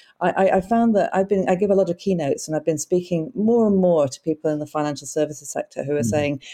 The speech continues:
Speaker 1: "We need to get behind this, we need to understand it," and it's getting more and more mainstream. So that's meant that in the last, I think in the last eighteen months, two years, I've seen an acceleration like I've never seen before in solutions, in really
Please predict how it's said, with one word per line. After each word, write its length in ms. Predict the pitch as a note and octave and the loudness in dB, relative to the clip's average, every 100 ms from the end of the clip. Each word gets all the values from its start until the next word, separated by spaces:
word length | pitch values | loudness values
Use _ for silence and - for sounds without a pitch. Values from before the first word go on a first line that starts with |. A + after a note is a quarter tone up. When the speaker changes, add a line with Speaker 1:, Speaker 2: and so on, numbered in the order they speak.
| - | -2
Speaker 1:
"We 60 | F3 | 2
need 140 | F3 | 2
to 80 | F3 | 2
get 180 | D#3+ - | -4 -4
behind 320 | D3 D#3 C#3+ | -4 -4 -2
this, 120 | C#3 | -4
we 60 | D3 | -4
need 160 | D3 D3 | -4 -4
to 100 | D3 | -10
understand 440 | C#3 - D3+ C#3 | -10 -8 -6 -4
it," 60 | - | -4
and 100 | D#3 | -6
it's 140 | - | -6
getting 420 | - F3+ E3+ E3 | -2 0 2 0
more 200 | D#3 D#3 | -2 -2
and 80 | D3+ | -4
more 120 | D3 | -4
mainstream. 520 | E3+ G#3 G3 C#3+ C3+ - - - - - | 0 0 0 -4 -4 -8 -20 -20 -20 -6
So 180 | - | 0
that's 340 | A3 C#4 - - | 2 2 -2 0
meant 380 | A3+ A3+ F#3 - | 2 2 -2 -4
that 280 | D#3+ D3+ - | -4 -4 -4
in 120 | F#3+ | -2
the 100 | F#3 | 0
last, 480 | F#3+ G#3 F#3 - - _ _ _ | 0 -2 -4 -10 -14 _ _ _
I 60 | - | -4
think 200 | F#3 B3+ | 0 2
in 60 | A3+ | 4
the 60 | |
last 220 | G3 F#3+ | 2 2
eighteen 260 | F#3+ F#3 F#3 | 2 2 2
months, 240 | F3 F3 | 2 0
two 80 | - | -2
years, 500 | F3 E3 C#3+ C3 - _ _ _ _ | 0 0 0 -4 -8 _ _ _ _
I've 140 | F#3+ F#3+ | 0 0
seen 460 | - - A#3+ A3 G#3 | -2 0 2 2 2
an 100 | F#3+ | 0
acceleration 840 | - - G#3+ G3+ G3 F#3 F3+ D#3+ | -2 -4 0 2 2 0 -2 -6
like 180 | D3+ D3 | -6 -4
I've 180 | D#3 E3 | -6 -4
never 320 | E3+ E3+ D#3+ | -2 -2 -4
seen 260 | - E3 | -4 -6
before 400 | D#3 D3 - D#3 - | -6 -8 -2 -2 -2
in 220 | F3+ F3 E3+ _ | 0 0 -2 _
solutions, 840 | - - F3+ F3 E3+ - C#3 D3 - | -16 -8 -2 0 -2 -4 -6 -6 -4
in 200 | D#3+ D#3+ | -2 0
really 400 | F3+ E3+ E3 | 2 2 0